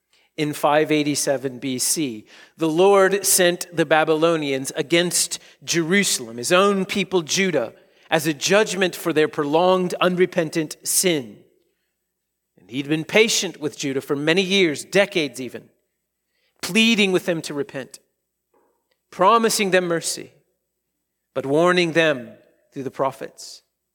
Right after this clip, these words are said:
And they ignored the word of the Lord, and the hammer fell. And great was the fall of it. Lamentations walks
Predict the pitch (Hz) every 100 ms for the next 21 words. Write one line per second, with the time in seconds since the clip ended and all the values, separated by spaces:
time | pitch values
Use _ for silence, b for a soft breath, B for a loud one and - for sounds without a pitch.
0 | _ _ _ _ _ _ _ - 139 156
1 | 143 165 190 180 175 180 170 160 156 175
2 | 170 143 160 147 147 143 139 165 156 147
3 | 123 - - - 107 - _ _ _ _
4 | _ _ _ _ _ _ _ _ _ _
5 | _ 120 120 131 127 - 120 117 110 -
6 | - 120 113 107 117 _ - _ _ _
7 | _ _ _ _ _ _ _ _ _ _
8 | _ _ _ - 202 226 202 214 202 208
9 | 190 156 180 185 -